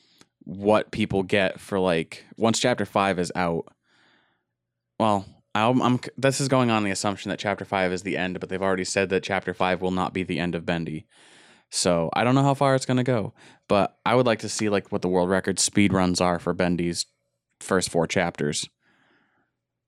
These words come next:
Just 'cause I think that would be interesting. Static was talking the other day on the stream about, um, trying to s-, find and speed run,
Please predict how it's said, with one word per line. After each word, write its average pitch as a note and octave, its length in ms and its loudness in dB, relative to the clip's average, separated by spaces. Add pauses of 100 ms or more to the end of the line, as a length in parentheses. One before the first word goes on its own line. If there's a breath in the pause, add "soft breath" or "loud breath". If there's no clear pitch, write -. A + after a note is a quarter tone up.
(540)
Just F#2+ 180 -4
'cause F#2 140 -2
I F2+ 60 0
think F#2 200 -4
that D#2 100 0
would F2+ 120 -2
be F#2+ 120 0
interesting. - 640 -8
Static G2+ 320 0
was F#2+ 80 -6
talking F#2+ 320 -2
the F#2 120 0
other F2 120 -2
day F2+ 300 2
on F2 140 0
the E2 100 -2
stream F#2+ 360 -2
about, E2+ 360 0 (300)
um, E2 320 -4
trying F2+ 320 -2
to F2 40 -4
s-, - 160 -6 (240)
find F#2+ 560 -2
and F2 220 -4
speed F#2 380 -4
run, F2 400 0